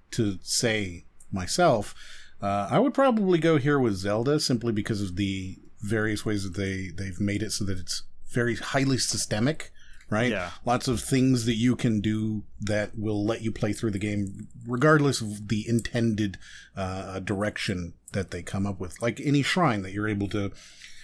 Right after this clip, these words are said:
Speaker 1: piecemeal all these things together and create a ladder up to the top and completely bypass the <laughs> entire way
Speaker 2: Yeah.
Speaker 1: to do it.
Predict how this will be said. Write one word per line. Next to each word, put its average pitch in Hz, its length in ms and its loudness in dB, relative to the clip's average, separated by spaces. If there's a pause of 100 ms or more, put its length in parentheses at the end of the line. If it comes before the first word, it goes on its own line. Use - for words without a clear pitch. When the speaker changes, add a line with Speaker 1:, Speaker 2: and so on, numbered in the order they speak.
(340)
Speaker 1:
piecemeal 143 500 4
all 127 200 4
these 117 200 4
things 123 280 4
together 113 360 2
and 95 120 -8
create 113 300 0
a 107 60 0
ladder 107 420 0
up 104 120 -4
to 117 60 2
the 101 120 0
top 107 420 0
and 95 360 -6 (180)
completely 131 440 2
bypass 117 580 2
the 135 160 2
<laughs> - 0 -
entire 131 480 2
way 127 160 0
Speaker 2:
Yeah. 123 200 6
Speaker 1:
to 131 80 2
do 120 80 2
it. 98 120 -6